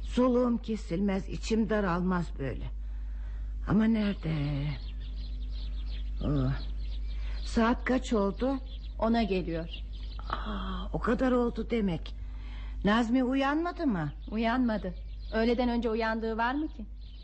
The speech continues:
Speaker 1: Kim bilir nerelerde sabahladı.
Speaker 2: Bilmezmiş gibi konuşma anne.
Speaker 1: Geldiğini duydun mu gece?
Speaker 2: Duymadım. Öyle erken de yatmadım zaten.
Speaker 1: Kulağına çekmeli biraz. Sıkılamalı.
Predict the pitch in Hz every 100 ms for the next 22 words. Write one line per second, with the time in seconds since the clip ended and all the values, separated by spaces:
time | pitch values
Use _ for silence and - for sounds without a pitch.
0 | - - 254 262 233 233 254 262 247 233
1 | 214 185 160 185 185 - 180 185 175 143
2 | 156 - 110 - - - - 403 381 330
3 | 220 170 - - 180 - 294 - 160 143
4 | - - - - - - 196 208 220 220
5 | 185 226 226 247 277 285 277 151 - 113
6 | 80 - - - 226 226 196 180 - -
7 | - - - 214 220 214 - 226 226 247
8 | 240 - 185 165 156 156 - - - -
9 | - 175 170 160 156 - 143 131 - 123
10 | 117 - 101 - - - - - - -
11 | - - 208 - 190 185 185 165 147